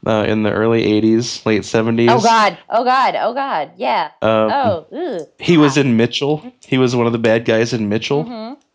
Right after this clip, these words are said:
Speaker 1: And, um, he's friends with Ron Burgundy.
Speaker 2: Okay. Okay. What?
Speaker 1: What would, uh, what would be a good name for that show?
Speaker 2: Mm.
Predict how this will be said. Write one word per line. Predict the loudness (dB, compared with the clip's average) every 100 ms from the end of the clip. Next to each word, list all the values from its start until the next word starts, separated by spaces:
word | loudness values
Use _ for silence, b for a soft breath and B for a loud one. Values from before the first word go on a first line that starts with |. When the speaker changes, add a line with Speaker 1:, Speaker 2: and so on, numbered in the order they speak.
| _ _ _ _ _ _ _ _ -4
Speaker 1:
And, | 0 2 0 0 -4 -10 b b _ -2
um, | 0 2 0 -2 -4 -6 -8 _ -4
he's | -2 -2
friends | -2 -2 0
with | -4 -4
Ron | -4 -2
Burgundy. | -2 -2 -2 -4 -6 -10 _ _ _ _ _ _ _ _ _ _ -18
Speaker 2:
Okay. | -18 -18 -20 -18 -18 -20 -20 _ _ _ _ _ _ _ _ _ _ _ _ _ _ _ _ _ _ _ _ _
Okay. | -16 -16 -14 -14 -14 -16 -18 _
What? | -20 -20 -20 _ -2
Speaker 1:
What | 0 2
would, | 0 2
uh, | 2 2
what | 0
would | 0 0
be | 0
a |
good | 2 0 0
name | 0 0 -2
for | -4 -2
that | -2 -2
show? | -4 -4 -4 -6 -10 _ _
Speaker 2:
Mm. | -10 -6 -6 -6 -6 -8 -12